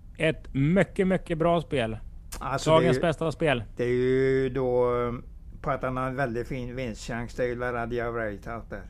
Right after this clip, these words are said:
Speaker 2: I lopp sex. Spets runt om.
Speaker 1: V åttiosex ett. La Raida Vreithout,
Speaker 2: Ja.
Speaker 1: alltså spets och, eh, slut. Hämta ut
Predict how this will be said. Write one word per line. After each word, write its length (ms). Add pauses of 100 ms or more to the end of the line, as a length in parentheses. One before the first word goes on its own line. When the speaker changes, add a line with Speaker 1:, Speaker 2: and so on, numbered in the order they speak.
(500)
Speaker 2:
I 120
lopp 180
sex. 400 (1120)
Spets 380
runt 240
om. 140 (2000)
Speaker 1:
V 120
åttiosex 420
ett. 300 (540)
La 360
Raida 400
Vreithout, 580
Speaker 2:
Ja. 120
Speaker 1:
alltså 400
spets 420
och, 240
eh, 180
slut. 420
Hämta 520
ut 360